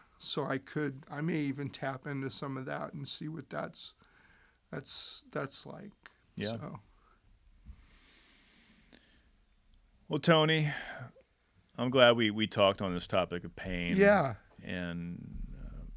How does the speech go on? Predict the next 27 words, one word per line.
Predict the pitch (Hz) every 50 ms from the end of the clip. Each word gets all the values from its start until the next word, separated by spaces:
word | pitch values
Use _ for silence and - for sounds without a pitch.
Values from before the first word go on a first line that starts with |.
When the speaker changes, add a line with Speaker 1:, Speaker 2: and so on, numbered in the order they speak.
| - -
Speaker 2:
it's | - - -
good | - 113
to | 101 101
see | - - 131 123 117
you | 110
here | 107 117 110 107 104 104 104 104 104 - - -
Speaker 1:
Yeah, | 208 202 202 214 202 175 151
it's | 139 - - -
great. | - - 156 147 143 151 151 135 135 - - - - - - - -
Speaker 2:
in | - 117
the | 113
basement, | 107 110 107 107 104 - - 110 107 107 143
Speaker 1:
I'll | 139 143 147 147
Speaker 2:
in | 135
Studio | 113 - - 107 104 104 107 104 104 104 -
E. | 107
Speaker 1:
do | 107 160
you | 160 156 156 156 151 147 143
a | 139 -
six | - - - 160 - - -
foot | - - 170 165 156 147 147 - _ _ _ _ _ -
apart | 151 139 - - 160 151 147 147 147 - - _ - -
high | - - 156 151 139
five | - - 156 143 139 139 135 135 131 123
Speaker 2:
Yes, | - 143 135
Speaker 1:
there. | 143 135
Speaker 2:
sir. | 123 113 107 107 104